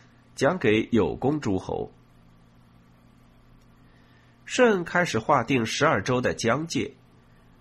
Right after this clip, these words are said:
在十二座大山上推土为坛，做祭祀之用。与此同时，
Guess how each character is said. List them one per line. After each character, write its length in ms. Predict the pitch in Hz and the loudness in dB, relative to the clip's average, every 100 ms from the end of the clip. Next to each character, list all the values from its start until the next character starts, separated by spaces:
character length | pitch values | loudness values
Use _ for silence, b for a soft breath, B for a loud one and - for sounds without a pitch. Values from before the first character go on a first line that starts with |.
| - | 2
在 240 | 120 110 | 4 4
十 160 | - 120 | 4 4
二 160 | 107 | 4
座 180 | - 107 | 2 2
大 200 | 110 92 | 2 0
山 260 | - 110 110 | 2 2 2
上 280 | 110 90 82 | 2 0 0
推 260 | - 117 | -4 -4
土 240 | 113 - 78 | -4 -8 -4
为 160 | 90 | -4
坛， 480 | 101 - 85 82 117 B B B - | -4 -4 -2 -2 -6 B B B 0
做 260 | 156 143 | 4 4
祭 240 | 135 202 147 | 2 -4 -6
祀 240 | - 98 | -4 -6
之 160 | 85 90 | -4 -2
用。 260 | 104 110 - - _ _ _ _ b b _ _ | -2 -2 -6 -20 _ _ _ _ b b _ _
与 160 | 160 262 | -2 -2
此 180 | - 87 | -4 -6
同 280 | - 113 | -2 -2
时， 360 | 185 92 101 - | -2 -2 -2 -4